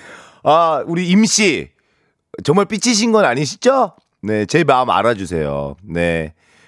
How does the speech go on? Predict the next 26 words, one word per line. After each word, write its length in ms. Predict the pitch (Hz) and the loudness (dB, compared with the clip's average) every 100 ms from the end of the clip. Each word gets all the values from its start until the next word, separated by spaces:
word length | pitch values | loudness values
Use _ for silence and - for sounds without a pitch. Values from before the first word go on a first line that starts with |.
| - | -2
어, 260 | 90 92 | 0 0
그래도, 680 | 85 139 170 135 165 139 78 _ _ _ - | 0 0 0 2 2 2 -2 _ _ _ -8
어, 300 | 82 82 82 | -4 -4 -4
오늘 300 | 156 208 233 | 0 2 2
만약 280 | 160 127 131 | 2 0 -2
방송이 340 | 104 85 117 110 | -4 -4 -2 0
만하면 380 | 98 101 127 | 0 0 -2
약간의, 680 | 82 90 - 175 127 104 170 _ - | -6 -8 0 0 2 -2 -4 _ -8
예, 260 | 76 78 _ | -6 -8 _
<laughs> 400 | - _ _ _ | -20 _ _ _
책임은 340 | - 156 160 117 | -8 -2 0 0
있으신 320 | 90 120 120 | -2 -4 -2
겁니다. 540 | 101 82 71 92 175 - - - - _ 71 | -2 -2 0 2 2 -2 -20 -20 -20 _ -10
예, 60 | |
어찌됐건 540 | 71 78 - - 90 82 | -8 -6 -6 -4 -6 -4
굉장히 720 | 107 147 127 113 98 110 87 _ | -2 2 2 0 -2 -2 -4 _
성격 340 | - 160 147 113 | -6 -4 -4 -4
좋으시고 400 | 117 110 95 95 | -2 -2 -2 -6
착하신 460 | - - 165 117 | -6 -2 -2 -2
분 80 | 110 | -4
같아서 420 | 82 - 80 110 - - - | -4 -4 -4 -4 -4 -20 -4
마음이 320 | 80 80 76 | -2 -2 -4
좀 180 | 78 73 | -6 0
놓입니다. 640 | 113 117 58 57 - - _ - - - - - | 2 2 -4 -12 -20 -20 _ -14 -12 -12 -14 -10
자, 360 | - 330 - - _ _ _ _ _ _ _ _ - | -2 0 -2 -10 _ _ _ _ _ _ _ _ -8
갑니다. 500 | 113 127 110 82 67 | -4 -2 0 -2 -4